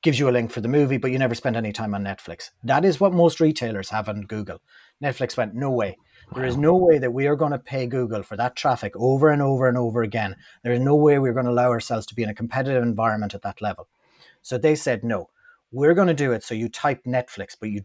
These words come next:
Speaker 1: don't type the name of the movie. You just type Netflix. You come to us, and then the experience is you for two hours inside Netflix,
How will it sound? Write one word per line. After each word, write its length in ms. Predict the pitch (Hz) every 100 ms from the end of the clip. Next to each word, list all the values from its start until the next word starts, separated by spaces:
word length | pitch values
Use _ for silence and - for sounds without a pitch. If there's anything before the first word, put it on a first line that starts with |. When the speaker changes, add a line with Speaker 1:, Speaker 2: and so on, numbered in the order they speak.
| -
Speaker 1:
don't 220 | 147 147
type 200 | 143 127
the 80 | 120
name 180 | 123 113
of 60 |
the 60 | 110
movie. 360 | 107 98 90 - 104
You 80 |
just 220 | 92 120 -
type 160 | 117
Netflix. 560 | 117 107 - 92 - -
You 60 | -
come 200 | 170 160
to 160 | 175 123
us, 260 | 117 - - _ _
and 100 | 107
then 100 | 107
the 60 | 104
experience 640 | 98 - 120 117 110 113
is 140 | 104 98
you 200 | 113 107
for 120 | 107
two 200 | - 110
hours 240 | 101 95
inside 320 | 92 - 95 92
Netflix, 500 | 90 - - -